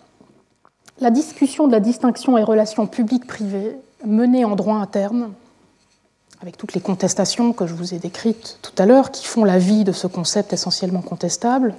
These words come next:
cette discussion de droit interne ne faisait guère mention du droit international.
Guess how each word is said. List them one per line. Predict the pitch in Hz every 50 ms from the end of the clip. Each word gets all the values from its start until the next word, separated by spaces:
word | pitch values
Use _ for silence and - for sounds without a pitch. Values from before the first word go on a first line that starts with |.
| - _ _ _ _ _ - _ _ - - - _ _ _ _ _ _ _ _ _ _ _ _
cette | - - 269 240
discussion | 226 311 311 - - 311 302 - 320 294
de | 247 226
droit | 202 208 220 220
interne | 220 - 285 277 294 269
ne | 240
faisait | 233 - - 262 240 240 220
guère | 190 233 240 233
mention | 226 214 208 208 - - 214 226 - - _ _ _ _ _ _ _ _ _ _ _ - -
du | 208
droit | 202 214 190 190
international. | 180 180 180 165 160 - - - 180 -